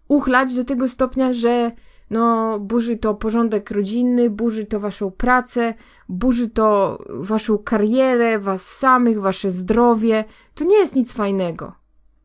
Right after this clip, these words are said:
Okej, rozumiem, okazjonalnie wypić coś.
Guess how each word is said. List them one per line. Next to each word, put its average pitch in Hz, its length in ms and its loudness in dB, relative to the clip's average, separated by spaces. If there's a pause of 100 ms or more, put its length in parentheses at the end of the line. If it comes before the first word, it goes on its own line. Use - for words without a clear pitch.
(580)
Okej, 339 400 4
rozumiem, 269 500 2
okazjonalnie 254 880 2
wypić 226 500 -4
coś. - 520 -12